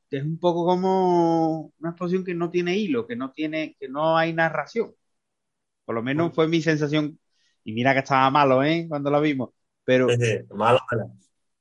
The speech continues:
Speaker 1: pero fue mi, mi, mi sensación, en plan de, bueno, ¿qué he visto?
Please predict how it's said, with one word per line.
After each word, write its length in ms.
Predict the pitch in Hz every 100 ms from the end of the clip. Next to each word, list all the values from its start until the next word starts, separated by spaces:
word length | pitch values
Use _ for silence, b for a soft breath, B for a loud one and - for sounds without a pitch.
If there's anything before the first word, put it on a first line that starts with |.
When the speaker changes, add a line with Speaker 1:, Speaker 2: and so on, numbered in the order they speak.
| _ -
Speaker 1:
pero 240 | 143 131
fue 280 | 127 139 143
mi, 1200 | 156 180 185 180 170 160 156 151 151 147 135 - _ _ 131
mi, 160 | 131
mi 160 | 135 131
sensación, 420 | 135 123 120 196
en 60 | 160
plan 140 | 147
de, 80 | 131
bueno, 300 | 123 170 -
¿qué 100 | 151
he 20 |
visto? 340 | 143 - 95